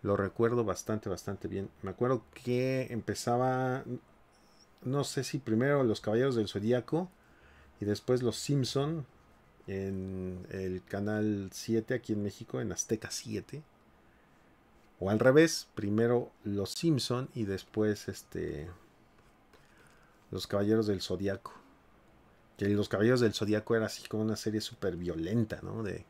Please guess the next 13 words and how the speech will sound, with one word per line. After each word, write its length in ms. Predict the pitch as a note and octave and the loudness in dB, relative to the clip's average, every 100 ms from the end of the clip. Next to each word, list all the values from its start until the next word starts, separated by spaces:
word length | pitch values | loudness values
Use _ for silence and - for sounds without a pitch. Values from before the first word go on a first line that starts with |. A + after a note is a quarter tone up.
| _ _ - - _ _ _ _ _ _ _ _ _ _ _ - C3+ | _ _ -20 -20 _ _ _ _ _ _ _ _ _ _ _ -12 -2
"Oh, 180 | F3+ | 2
Dios 220 | A#3+ G#3+ E3+ | 4 2 2
mío, 640 | A3+ B3+ B3 G#3 F#3+ E3 - - _ | 0 0 0 0 -2 -8 -14 -20 _
este, 460 | B2 A#2+ - B2+ B2 | -4 -4 -4 -4 -4
pi-, 280 | - F3+ G3 D3 - - | -2 -6 -4 -10 -12 -2
¿podría 380 | F#3 G#3 A3+ G#3+ | 0 2 2 2
alguien, 240 | G#3 G3 | 2 0
por 160 | F3+ D#3 | -2 -2
favor, 260 | E3 E3+ | 0 0
pensar 420 | E3 E3 C#3 D3+ D#3+ | 0 -4 0 2 2
en 120 | D3 | 2
los 180 | C3 D3+ | -2 -2
niños?". 500 | D3+ D3 F3+ - | -2 -2 -6 -12